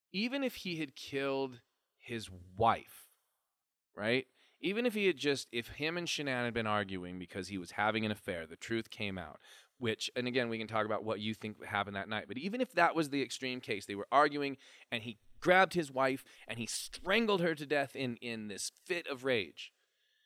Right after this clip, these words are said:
that he then goes, uh, what? Like, "Oh, shit, what have I done? Hold on. Let me go do it two times more."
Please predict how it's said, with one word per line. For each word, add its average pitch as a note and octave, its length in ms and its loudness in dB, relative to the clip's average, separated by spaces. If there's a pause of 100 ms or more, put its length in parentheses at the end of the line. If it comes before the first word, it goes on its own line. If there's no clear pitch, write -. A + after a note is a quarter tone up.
(140)
that B2 100 0
he C#3+ 140 -6
then E3+ 260 2
goes, D3 480 2 (1800)
uh, - 120 0 (480)
what? C#3+ 400 4
Like, A2 280 -2 (140)
"Oh, A3 120 6
shit, G3 360 4 (840)
what E3 140 4
have F3 100 4
I D#3 100 10
done? D3 360 4 (120)
Hold D#3+ 280 2
on. F3 460 6 (640)
Let D3 100 2
me E3+ 60 2
go D#3+ 140 8
do D3 140 6
it - 120 4
two C#3 120 2
times A#2+ 360 -2
more." F#2+ 200 -2